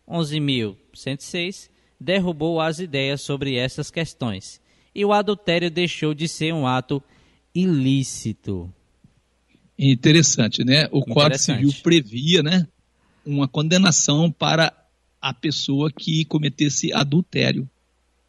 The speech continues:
Speaker 2: Em mil novecentos e quarenta e seis, ainda na vigência da Constituição de mil novecentos e quarenta e seis, várias tentativas foram feitas no sentido de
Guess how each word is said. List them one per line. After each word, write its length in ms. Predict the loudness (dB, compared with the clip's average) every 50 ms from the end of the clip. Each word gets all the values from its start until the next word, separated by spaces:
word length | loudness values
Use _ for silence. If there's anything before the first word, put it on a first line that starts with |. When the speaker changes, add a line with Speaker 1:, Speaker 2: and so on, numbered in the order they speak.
| _ _ _ _ _ _ _ 2
Speaker 2:
Em 100 | 4 6
mil 100 | 6 6
novecentos 320 | 6 6 4 2 0 0
e 20 | 0
quarenta 300 | 2 2 2 2 2 -2
e 40 |
seis, 500 | -2 0 2 4 4 4 4 4 0 0 -2
ainda 340 | -2 -2 -2 -2 -2 -2 -2
na 120 | -4 -4
vigência 440 | -6 -6 -8 -6 -6 -4 -4 -4 -6
da 100 | -6 -10
Constituição 800 | -6 -6 -4 -4 -4 -6 -8 -8 -6 -4 -2 0 0 0 0 -2 -6 _ _ _ _ _ _ _ _ _ _ _ _ _ _ _ _ -16
de 240 | -10 0 2 2 4
mil 80 | 4
novecentos 260 | 4 4 2 2 0
e 40 | 2
quarenta 220 | 0 0 0 0 -2
e 40 |
seis, 220 | 0 2 2 2 4
várias 280 | 4 4 4 4 4
tentativas 520 | 2 2 0 0 0 -4 -2 -4 -6 -6 0
foram 260 | 0 0 2 2 -2
feitas 400 | -4 0 0 0 2 2 -2 -2
no 80 | 0 0
sentido 540 | 2 0 0 -2 0 0 0 2 2 2
de 280 | 2 4 2 2 2 0